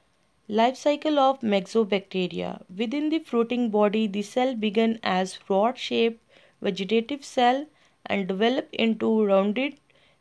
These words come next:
myxospores with thick cell wall. The fruiting process is through to benefit myxobacteria by ensuring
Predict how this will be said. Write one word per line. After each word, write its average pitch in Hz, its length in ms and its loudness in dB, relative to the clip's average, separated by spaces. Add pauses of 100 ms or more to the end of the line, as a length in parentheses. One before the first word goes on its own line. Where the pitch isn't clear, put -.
myxospores 214 1000 0
with 202 220 0 (320)
thick 302 280 -6
cell 202 320 2
wall. 214 420 2 (580)
The 214 100 -4
fruiting 330 600 -4 (460)
process 240 640 0 (100)
is 202 520 -2 (140)
through 254 320 -4
to 233 80 -4
benefit 214 800 0 (1800)
myxobacteria 247 1040 0
by 214 120 4
ensuring 240 720 0